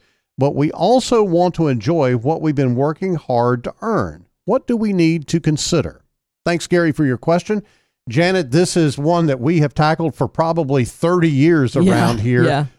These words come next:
Speaker 1: uh, because this is a very common husband and wife debate that goes on.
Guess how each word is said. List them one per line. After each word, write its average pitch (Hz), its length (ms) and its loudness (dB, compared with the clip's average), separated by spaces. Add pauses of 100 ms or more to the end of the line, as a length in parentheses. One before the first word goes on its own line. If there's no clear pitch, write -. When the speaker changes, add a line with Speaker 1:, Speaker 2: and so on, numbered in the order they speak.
Speaker 1:
uh, 120 220 2
because 135 580 2
this 143 360 0
is 165 140 2
a 139 140 2
very 165 360 0
common 165 460 0
husband 151 480 0
and 139 80 0
wife 139 420 0
debate 139 500 -2
that - 120 -2
goes 101 300 -2
on. 80 200 -8